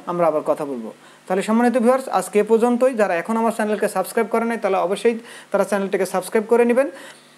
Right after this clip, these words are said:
যেন নতুন নতুন ভিডিওর notification আপনি পেতে পারেন এবং এই ভিডিওগুলো দেখে আপনি নিজেকে updated করতে পারেন। তাহলে সম্মানিত viewers, আজকে এ পর্যন্তই। সবাই ভালো থাকবেন, সুস্থ থাকবেন। আসসালামু আলাইকুম।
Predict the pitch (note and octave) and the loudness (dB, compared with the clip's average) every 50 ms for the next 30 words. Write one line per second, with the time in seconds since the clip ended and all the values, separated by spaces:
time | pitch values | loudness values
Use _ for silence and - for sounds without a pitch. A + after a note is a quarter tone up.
0 | - - - - - - E3 E3 - - - F3+ E3+ A3 A3+ C4+ C4 G#3+ G#3 G#3 | -20 -20 -20 -20 -20 -18 -16 -16 -16 -14 -6 0 0 2 2 2 2 2 2 2
1 | G#3+ C4+ B3+ B3 A#3+ A#3+ A#3 G#3 F#3 G3+ G3+ F#3+ G3+ G#3 A#3+ B3 - - - - | 2 2 2 2 2 2 2 2 2 2 2 4 2 2 2 -2 -6 -10 -10 -6
2 | F3+ G3 G3 A3 G#3+ A#3 A3 A#3 A3 A#3+ C4 D4 - - F3+ - G#3 B3 A#3+ B3 | -2 -2 0 0 0 0 0 0 0 0 -2 -2 -2 -2 -2 -2 -2 -2 0 0
3 | A#3 - F#3 F3 F3+ G3 A#3+ C#4+ F4+ - - - F3 F#3 F#3 F#3 - G3+ G#3+ F#3 | -2 -2 0 0 0 0 0 0 -4 -8 -8 -6 -6 -4 -4 0 0 0 2 2
4 | G3+ G#3+ A3 A3+ A3 G#3 G3 G#3 G3 G3 F3 F3 F#3 F#3 A#3 A#3 G3 G3+ F#3+ F#3 | 0 2 4 4 4 4 4 4 2 2 2 2 0 2 2 0 0 0 -2 -4
5 | F3+ F3 F#3 F3+ G3+ E3+ D3+ D3+ D#3+ D#3 D#3+ D3+ - - D3 C#3 - C#3 C3+ C3+ | -4 -4 -2 0 0 -2 -2 -4 -6 -8 -8 -8 -8 -8 -8 -8 -8 -8 -8 -8
6 | B2+ A#2+ - - - - - - - - F3+ F3+ F3+ F3 - G3+ G#3 A3 A#3 A3+ | -10 -10 -14 -18 -20 -20 -20 -20 -10 -4 -2 -2 -2 0 0 0 2 2 2 2
7 | A#3+ A3 A3+ B3 C4+ C4+ C4+ - - - - - - - F3+ - - - G3 F#3+ | 2 2 4 4 4 2 0 -8 -16 -18 -20 -20 -16 -12 -12 -10 -6 -4 -4 -4
8 | - G#3+ G#3+ A#3 A3+ A3 B3 C4+ D#4 D4+ - - - - - - F3+ F3+ F3+ D#3+ | -2 0 0 0 2 2 2 2 2 0 -12 -20 -20 -14 -6 -2 0 0 0 0
9 | E3+ F3+ F3 F3 F3 E3+ D#3+ E3 D#3+ D#3 - - - - - G#3+ - - F3 - | 0 0 0 0 -4 -8 -6 -8 -10 -10 -12 -20 -18 -10 -8 -8 -6 -6 -8 -8
10 | D#3 C#3+ C3+ C3+ B2 - - C3+ C3 - E3 C#3+ C3+ C3 B2+ B2 A#2+ B2 A#2+ - | -8 -10 -10 -10 -12 -14 -14 -12 -10 -6 -6 -6 -6 -6 -8 -10 -12 -12 -14 -16
11 | A#2 A2 | -20 -20